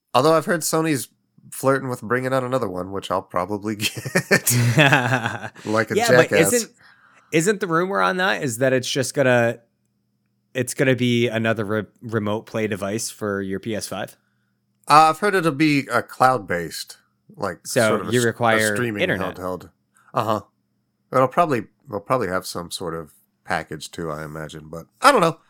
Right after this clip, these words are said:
Speaker 1: We'll see.
Speaker 2: Huh.
Speaker 1: I'm
Speaker 2: We'll see.
Speaker 1: definitely f-, <clears throat> still flirting with getting a Steam Deck too. I like that
Speaker 2: Get
Speaker 1: idea.
Speaker 2: it.
Speaker 1: I think it's coming up.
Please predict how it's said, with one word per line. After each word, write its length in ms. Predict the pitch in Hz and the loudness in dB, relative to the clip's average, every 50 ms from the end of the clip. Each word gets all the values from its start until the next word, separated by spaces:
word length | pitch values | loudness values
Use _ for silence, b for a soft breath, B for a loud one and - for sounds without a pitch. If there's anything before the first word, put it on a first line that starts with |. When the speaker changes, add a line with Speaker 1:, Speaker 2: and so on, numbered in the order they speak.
| b b b b b b b | b b b b b b b
Speaker 1:
We'll 120 | - 214 190 | -4 -2 -2
see. 220 | - - 120 107 | 0 0 -2 -2
Speaker 2:
Huh. 220 | - 233 202 127 - b b b b b b | 0 -2 -2 -2 -4 b b b b b b
Speaker 1:
I'm 80 | - 139 | 2 4
Speaker 2:
We'll 60 | - | 6
see. 80 | - 208 | 6 4
Speaker 1:
definitely 280 | 143 139 254 226 214 | 4 4 4 2 2
f-, 240 | 151 - - - - _ _ _ | 0 -2 -4 -10 -12 _ _ _
<clears throat> 240 | _ - - - - 147 | _ 4 4 4 4 2
still 260 | - - - 160 147 | 0 0 0 0 0
flirting 320 | - - 156 143 135 127 | 2 0 0 0 0 -2
with 120 | 117 101 - | -6 -6 -4
getting 180 | - 117 110 101 | -4 -4 -4 -4
a 60 | 90 | -8
Steam 320 | - - - - 104 101 92 | -8 -8 -6 -6 -6 -6 -6
Deck 220 | 82 80 76 - - | -8 -12 -12 -14 -14
too. 280 | - - 90 87 85 _ _ - - - | -12 -10 -10 -10 -12 _ _ -20 -14 -12
I 60 | 101 | -10
like 220 | 92 92 92 - - | -10 -10 -10 -10 -8
that 80 | - | -6
Speaker 2:
Get 240 | 107 107 110 107 107 | -4 -2 0 0 2
Speaker 1:
idea. 280 | 107 107 107 104 98 98 | 2 2 2 2 0 -2
Speaker 2:
it. 60 | 98 _ _ _ _ _ _ _ _ B B B B B B B B B B B B B B B B B B B B B B B B _ - | -6 _ _ _ _ _ _ _ _ B B B B B B B B B B B B B B B B B B B B B B B B _ -4
Speaker 1:
I 80 | 143 | -2
think 160 | 143 151 135 120 | 0 0 0 -2
it's 120 | 101 - | -6 -8
coming 340 | - - 123 107 101 98 95 | -6 -4 -4 -4 -4 -4 -4
up. 180 | 98 104 - | -4 -6 -6